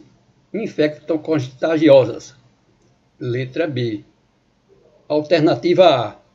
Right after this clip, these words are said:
evitar contrair doenças infectocontagiosas. Letra B, evitar a complicação dos ferimentos da vítima.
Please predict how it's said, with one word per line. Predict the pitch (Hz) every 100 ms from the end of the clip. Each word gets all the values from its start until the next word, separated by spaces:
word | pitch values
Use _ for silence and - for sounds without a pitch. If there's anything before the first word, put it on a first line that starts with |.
| _
evitar | 208 190 156 135 131 131
contrair | 220 190 131 127 135
doenças | 151 135 143 156 - - _
infectocontagiosas. | 214 190 - 156 151 156 - 247 190 165 180 131 110 - - - _ _ _ _ _ -
Letra | 131 127 139
B, | 147 117 -
evitar | 120 123 131 - 123 135 -
a | 143
complicação | - 202 - 156 123 127 123 143 151 -
dos | 123 123 214
ferimentos | 202 170 127 131 131
da | 127 160
vítima. | 120 151 113 104